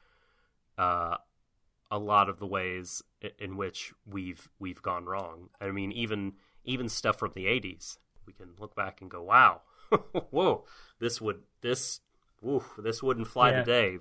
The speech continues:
Speaker 2: Not so fresh anymore.
Speaker 1: This is very problematic. This, this particular characterization or this, this take, this is ethically dubious.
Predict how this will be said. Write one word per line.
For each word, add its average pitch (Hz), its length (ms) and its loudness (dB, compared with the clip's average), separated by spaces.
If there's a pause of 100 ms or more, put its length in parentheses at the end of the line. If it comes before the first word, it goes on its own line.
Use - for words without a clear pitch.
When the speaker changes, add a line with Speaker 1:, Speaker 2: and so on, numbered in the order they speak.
Speaker 2:
Not 185 180 8
so 190 200 8
fresh 160 340 4
anymore. 107 440 -2 (460)
Speaker 1:
This 156 200 2
is 107 120 -6
very 127 400 6
problematic. 120 760 2
This, 113 260 -4
this 117 240 -6
particular 110 560 -4
characterization 95 1120 -4
or 92 180 -4
this, - 360 -6 (160)
this - 280 -8 (380)
take, 90 280 0
this 107 180 -6
is 90 180 -10
ethically 98 720 -4 (400)
dubious. 117 680 -2